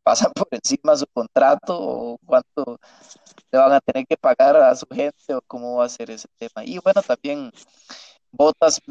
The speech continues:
recientemente anunció ya la confirmación de, de que se queda con Mercedes para el dos mil veintiuno. Eh, buenísimo para él, que pues es un rival digno para Lewis, que eso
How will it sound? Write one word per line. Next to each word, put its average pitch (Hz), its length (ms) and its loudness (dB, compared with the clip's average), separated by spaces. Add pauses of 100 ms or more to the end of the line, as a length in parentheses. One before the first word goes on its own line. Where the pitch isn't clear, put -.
recientemente 185 580 -2
anunció 135 500 -4
ya 123 440 4
la 107 300 0
confirmación 120 760 -8
de, 113 360 -14 (120)
de 113 100 -16
que - 160 -20
se 107 160 -16
queda 123 220 2
con 123 160 -8
Mercedes 139 340 0
para 131 200 0
el 123 60 -4
dos 120 180 -14
mil 131 140 -16
veintiuno. 202 560 -10 (100)
Eh, 113 300 -18
buenísimo - 500 -8
para 110 260 2
él, 156 240 4
que 120 160 -8
pues - 340 -10 (580)
es - 440 -2
un 131 260 -10 (500)
rival 127 600 2
digno 151 280 0
para 131 320 4
Lewis, 165 380 -4
que 120 160 -14
eso 120 280 -6